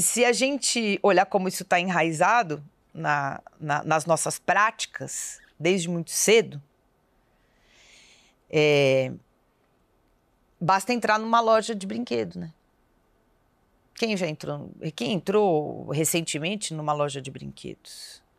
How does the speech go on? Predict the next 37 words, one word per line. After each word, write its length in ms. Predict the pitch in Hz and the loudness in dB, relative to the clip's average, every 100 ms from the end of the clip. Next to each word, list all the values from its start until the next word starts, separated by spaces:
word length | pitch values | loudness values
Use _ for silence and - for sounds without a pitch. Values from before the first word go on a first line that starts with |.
| _ _ _ _ _ _ _ _ _ _ _ _ _ | _ _ _ _ _ _ _ _ _ _ _ _ _
Primeiro 300 | 147 160 185 | -2 0 2
que 80 | 208 | 4
ela 180 | 202 196 | 4 2
é, 100 | 185 | 0
tem 540 | _ 185 180 170 165 180 | _ 0 0 -4 -6 -4
um, 760 | 175 165 156 151 - 156 160 | -2 -2 -4 -8 -8 -8 -6
um 40 | 165 | -2
impacto, 1000 | 175 - 226 - - 190 170 160 151 - | -2 0 -2 -2 -4 0 0 0 -2 -2
é, 280 | 160 156 151 | 2 2 2
de 260 | 147 135 151 | -4 -8 -10
cores 500 | - 226 240 220 185 | 2 4 4 0 0
assustador, 760 | 190 - 240 220 185 165 143 | 0 0 -2 0 2 0 -2
né? 180 | 143 143 | -6 -10
Porque 240 | 143 151 165 | -10 -6 0
o 60 | |
lado 240 | 165 185 196 | 2 2 0
dos 180 | 185 | -4
meninos 440 | 180 170 190 208 190 | -4 -2 -2 -2 -2
é 40 | |
colorido. 680 | 196 220 214 185 175 131 127 _ _ _ _ _ _ | 0 2 4 4 0 -8 -14 _ _ _ _ _ _
O 60 | 170 | -2
lado 120 | 165 | -2
dos 100 | 156 | -2
meninos 240 | 170 165 | -6 -4
tem 100 | - | 0
azul, 280 | 185 185 170 | 0 0 -6
tem 120 | 151 | -6
amarelo, 380 | 147 160 156 143 | 0 2 2 0
tem 140 | 139 127 | -2 -6
vermelho. 480 | 147 151 147 139 - _ _ _ _ | -4 -2 -2 -4 -12 _ _ _ _
E 40 | 156 | 0
o 40 | |
das 180 | 160 151 | 0 0
meninas 420 | 156 170 185 147 | -4 -4 -4 0
é 200 | 170 208 _ _ _ _ _ _ _ _ _ _ _ _ _ - | -2 -2 _ _ _ _ _ _ _ _ _ _ _ _ _ -12
desesperadamente 1900 | 175 220 220 147 208 208 - _ - 208 208 214 214 190 156 196 220 - 170 | 0 2 2 4 4 4 0 _ 4 6 6 4 2 2 0 -2 -2 -4 -6
Cinderela. 720 | - 139 123 117 82 - | -6 -6 -8 -8 -10 -14